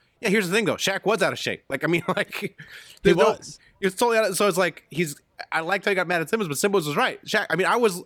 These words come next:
Speaker 1: watching those games. That was back when I was a Lakers fan. Shaq was out of shape, man. He was,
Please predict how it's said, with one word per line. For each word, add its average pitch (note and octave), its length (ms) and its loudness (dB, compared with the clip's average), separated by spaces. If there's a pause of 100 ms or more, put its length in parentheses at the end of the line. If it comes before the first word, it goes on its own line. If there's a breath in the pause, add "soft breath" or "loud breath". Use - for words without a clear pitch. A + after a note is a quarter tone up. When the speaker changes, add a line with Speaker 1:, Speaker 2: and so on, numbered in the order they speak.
Speaker 1:
watching G3+ 340 -2
those F#3 160 0
games. D3+ 380 -2
That C#3+ 80 0
was D#3 80 0
back E3 240 -2
when E3+ 80 -4
I - 20 0
was D#3+ 80 -2
a C3+ 40 -6
Lakers D#3+ 320 -4
fan. F2 260 -8
Shaq G3+ 320 -2
was D3+ 80 0
out D#3+ 120 0
of C#3 60 -10
shape, - 340 -8
man. A2+ 180 -6
He D3 80 -2
was, D3 320 -6